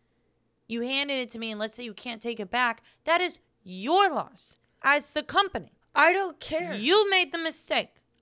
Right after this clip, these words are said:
Speaker 2: Also, what's this ice cream made out of? You can't give a free extra scoop?
Speaker 1: McConnell's is the most overpriced shit.
Speaker 2: Overpriced
Speaker 1: Look, can I tell you
Speaker 2: ice
Speaker 1: something
Speaker 2: cream
Speaker 1: about ice
Speaker 2: is
Speaker 1: cream?
Speaker 2: bullshit.
Speaker 1: Can I tell you something about ice cream?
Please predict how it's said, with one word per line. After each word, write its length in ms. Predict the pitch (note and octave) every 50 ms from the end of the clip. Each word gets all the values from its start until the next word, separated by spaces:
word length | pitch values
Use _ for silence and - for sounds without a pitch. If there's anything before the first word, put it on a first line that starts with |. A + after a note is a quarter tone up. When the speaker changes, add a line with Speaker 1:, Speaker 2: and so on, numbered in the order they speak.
| _ -
Speaker 2:
Also, 260 | E4+ F4+ - G#4 G4
what's 180 | F4+ F#4+ F#4 -
this 140 | D#4+ D#4 C#4+
ice 180 | F#4 F#4+ F4+ -
cream 280 | - - E4+ E4 D#4+
made 180 | E4 F4 F#4 F#4
out 160 | E4 B3+ F#3+
of? 100 | F3 D3+
You 100 | E3 G#3
can't 240 | - - C4 C4 B3+
give 200 | - C4+ C#4 A#3+
a 60 | B3+ A#3
free 300 | - - A3+ B3+ C4 C4+
extra 360 | C4+ C4 - - - - A#3+
scoop? 180 | - B3+ C#4+ D#4+
Speaker 1:
McConnell's 800 | - F4 C4 - - D4 D#4+ E4 F4 F#4 G4+ G#4 G#4+ F4 - - -
is 320 | D4+ D#4+ D#4+ C#4 A3+ - - _ -
the 280 | G#3+ B3+ C4 B3+ A#3 - _ _ -
most 340 | G#3 A3 A3+ A3+ A3+ - - _ _ -
overpriced 1200 | A#3 B3+ D4+ D4+ - F#4+ F4+ F#4 _ - - - - B3+ A3+ G3 F#3 F3+ - - - - - - - _ _ _ _ _ _ _
shit. 600 | - - - - - - - A3 F3+ - - - _ _ -
Speaker 2:
Overpriced 320 | A3+ B3 C4+ C#4 D#4 F4
Speaker 1:
Look, 100 | D#4 D#4
can 240 | D4+ C4+ B3 E4+ F4
I 60 | G4+ G4+ -
tell 120 | G4 F#4
you 60 | - A3
Speaker 2:
ice 60 | A3+
Speaker 1:
something 260 | D#4 C#4+ - C#4+ C4+
Speaker 2:
cream 100 | C4 C4+
Speaker 1:
about 220 | C#4 A3+ G#3+ G#3
ice 180 | G3+ G3 G3 F#3+
Speaker 2:
is 160 | A3+ A3+ G#3
Speaker 1:
cream? 160 | F3+ E3 D#3
Speaker 2:
bullshit. 520 | D#3 G3 F#3+ F#3 E3+ - - - E3 C#3 A#2+
Speaker 1:
Can 100 | C#4 D#4
I 80 | F4
tell 160 | - - E4+ E4+
you 60 | D#4+
something 340 | - D4 C#4 A#3+ - A#3+ A3
about 200 | G3+ G#3 F#3+ F3+
ice 220 | E3+ E3 - -
cream? 220 | - - - D3